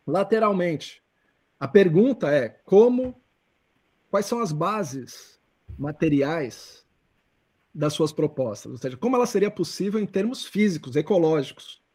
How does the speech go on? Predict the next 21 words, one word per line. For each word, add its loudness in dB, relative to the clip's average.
O -8
planeta 2
pode -4
sustentar -8
um -4
sistema 0
de, -4
enfim, -18
é, -10
um -8
sistema -2
renovado 2
de -2
finanças, -6
tal -4
como -8
que -18
tá -12
sendo -12
pro-, -16
enfim, -20